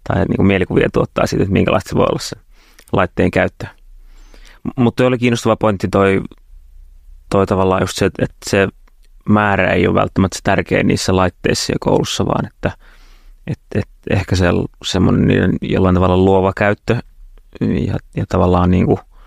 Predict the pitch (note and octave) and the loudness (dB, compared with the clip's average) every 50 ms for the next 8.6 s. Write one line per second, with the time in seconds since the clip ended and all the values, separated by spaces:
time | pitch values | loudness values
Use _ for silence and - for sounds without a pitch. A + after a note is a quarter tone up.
0 | - - - - - - - - - - F#2+ F#2+ G2+ F#2+ F2+ - - F2+ F2 - | -20 -20 -20 -20 -20 -20 -20 -10 -4 -2 0 2 2 2 2 2 0 -2 0 0
1 | - G#2+ G#2 - - G#2 F2+ G2 G2 - - - - - G#2+ - - F#2+ - - | 0 -2 0 0 0 0 0 0 0 0 0 0 0 -2 -2 -2 0 0 0 0
2 | - - - - - - - - - - - - - - - - - - - - | -2 -4 -4 -6 -6 -6 -6 -8 -14 -20 -20 -20 -20 -20 -14 -12 -12 -12 -12 -18
3 | - - - - G2 - _ - - - - - - - - - G2+ G2 F#2+ - | -20 -16 -10 -8 -8 -8 _ -16 -20 -20 -20 -20 -20 -20 -8 -4 -2 -2 0 0
4 | F#2+ F2+ F#2+ G2 G2 G2 - - - E2+ - G#2 G2+ G2+ G2 G2 F#2 - G2+ - | 0 2 2 2 2 0 0 -2 -2 0 2 2 4 2 2 0 0 -2 -2 -2
5 | - G2+ G2 - - G2+ G2 - A#2 - - A2+ A2 G#2+ F#2+ G2 F2+ - - - | 0 -2 -2 0 0 0 0 0 -2 -2 -2 0 0 0 0 -2 -6 -10 -6 -6
6 | F#2+ G2 - - - - - - - - - - - - - - - - - - | -6 -6 -6 -10 -20 -20 -20 -20 -20 -20 -20 -20 -20 -20 -20 -20 -20 -20 -20 -20
7 | - - - - F2 F2 - F#2 F#2 F#2 F#2+ F#2+ F2+ F#2+ F2 - - - - G#2 | -18 -8 -4 0 0 2 2 2 2 2 2 2 0 -2 -2 -4 -8 -4 0 0
8 | A2+ G#2+ - G2 F2+ - - G2 - - - | 0 2 0 0 0 0 0 -2 0 0 -2